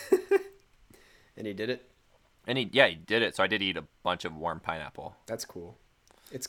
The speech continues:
Speaker 1: it can be
Speaker 2: Um,
Speaker 1: good. Pineapple is one of my favorite fruits.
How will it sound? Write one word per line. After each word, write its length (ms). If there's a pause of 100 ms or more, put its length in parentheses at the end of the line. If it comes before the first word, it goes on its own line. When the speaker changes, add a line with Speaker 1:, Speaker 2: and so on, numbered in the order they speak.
Speaker 1:
it 120
can 140
be 80
Speaker 2:
Um, 40
Speaker 1:
good. 280 (960)
Pineapple 360
is 100
one 100
of 60
my 100
favorite 300
fruits. 440